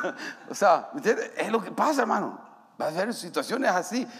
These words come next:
No somos moneditas de oro. Aún haciendo el bien le vamos a caer mal a alguien. Y si vamos a estar pensando caerle bien a todos, tampoco, ¿va? Pero en cuanto dependa de nosotros,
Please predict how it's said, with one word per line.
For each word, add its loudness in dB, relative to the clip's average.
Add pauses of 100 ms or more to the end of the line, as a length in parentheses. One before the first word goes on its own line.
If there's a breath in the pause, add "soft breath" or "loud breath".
(120)
No -2
somos 0
moneditas -2
de -4
oro. 4
Aún 6
haciendo 2
el 2
bien 4
le 4
vamos 4
a -6
caer 2
mal 6
a 6
alguien. -2 (1080)
Y 2
si -2
vamos 6
a 2
estar 4
pensando 4
caerle 4
bien 2
a 4
todos, 2
tampoco, 6
¿va? 8
Pero 6
en 2
cuanto 4
dependa 0
de 0
nosotros, 2